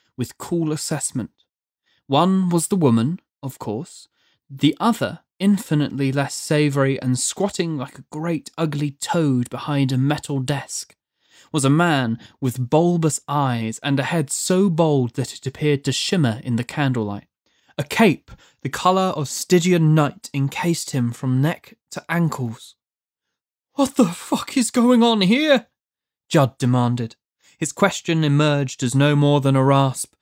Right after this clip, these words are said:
Panic had written itself large in his psyche.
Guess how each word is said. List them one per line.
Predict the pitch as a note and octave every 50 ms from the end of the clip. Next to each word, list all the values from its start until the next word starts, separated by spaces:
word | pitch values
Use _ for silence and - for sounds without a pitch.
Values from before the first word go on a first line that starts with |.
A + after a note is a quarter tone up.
| _ _ _ _ _
Panic | - - G3+ F#3+ D3 - - _ _ _ _ _ _ _ -
had | - C3 A#2+
written | B2 C3 D3+ G3+ G3+ - - F#3 E3
itself | D3+ - - - - C3 B2+ C3 B2+ - _ _ _ -
large | C#3+ C3+ C3+ C#3+ D#3 D#3 D3 C3+ A#2 A2+ A2 G2+ -
in | - C3+ A#2+
his | A2+ A2+ -
psyche. | - - - C3 A#2+ A#2 - _ _ _